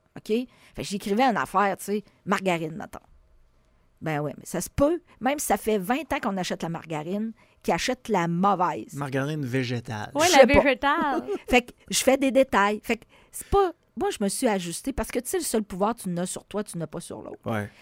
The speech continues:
Speaker 1: Donc, moi, je me suis ajustée aussi. Puis, il est responsable des moyens. Tu sais,
Speaker 2: Oui,
Speaker 1: il me dit tout le
Speaker 2: exact.
Speaker 1: temps, « Paul, si tu me l'écris pas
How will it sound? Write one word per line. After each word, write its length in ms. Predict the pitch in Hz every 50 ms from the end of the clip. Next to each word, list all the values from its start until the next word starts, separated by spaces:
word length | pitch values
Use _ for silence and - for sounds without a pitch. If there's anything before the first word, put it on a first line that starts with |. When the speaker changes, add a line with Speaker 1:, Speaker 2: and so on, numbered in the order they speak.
| - -
Speaker 1:
Donc, 160 | - 196 196 -
moi, 140 | 233 294
je 80 | 330 269
me 100 | 240 208
suis 140 | 196 - 202
ajustée 480 | 190 190 170 175 175 - - 269 294
aussi. 480 | 247 196 185 - - - - 262 330 381 - _ _ - - - - _ -
Puis, 140 | - 330 381 480 453 - _ _ _ _ _ -
il 100 | 214 233
est 80 | 226
responsable 680 | 226 285 - - - 226 208 196 - - 226 240 214 185
des 100 | 175 165
moyens. 400 | 165 165 156 151 143 147 147 156 - _ _ _ _ -
Tu 60 | - -
sais, 60 | -
Speaker 2:
Oui, 80 | 262
Speaker 1:
il 40 | 233
me 60 | 269
dit 40 | 269
tout 100 | - 277
le 120 | 262 214 151
Speaker 2:
exact. 280 | 214 311 311 - 190 -
Speaker 1:
temps, « 40 | - - - - -
Paul, 400 | 262 254 247 247 247 285 311 294 - - -
si 140 | - - -
tu 120 | - 190
me 120 | 185 175 175
l'écris 400 | 190 240 320 - - - 302 233
pas 500 | - - 185 180 175 180 190 226 330